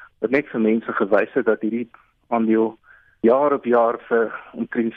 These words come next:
sewe of agt jaar eenendertig persent winsgroei het en in die tussentyd het sy prys gedaal. En dit is moontlik dat daai brief 'n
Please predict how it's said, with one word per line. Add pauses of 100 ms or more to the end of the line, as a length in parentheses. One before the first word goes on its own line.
sewe
of
agt
jaar
eenendertig
persent
winsgroei
het (460)
en
in
die
tussentyd
het
sy (180)
prys (160)
gedaal. (600)
En
dit
is
moontlik
dat
daai
brief
'n